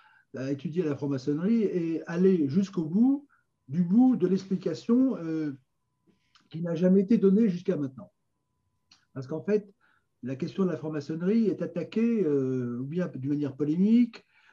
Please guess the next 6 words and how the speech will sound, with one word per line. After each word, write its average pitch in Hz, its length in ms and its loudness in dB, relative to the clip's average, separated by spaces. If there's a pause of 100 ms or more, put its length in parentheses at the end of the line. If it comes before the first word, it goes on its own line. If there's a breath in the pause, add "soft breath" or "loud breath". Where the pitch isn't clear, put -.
(160 soft breath)
ou 135 60 -8
bien 185 160 4
d'une 180 200 -2
manière 180 460 0
très 185 300 2
ésotérique. 160 760 2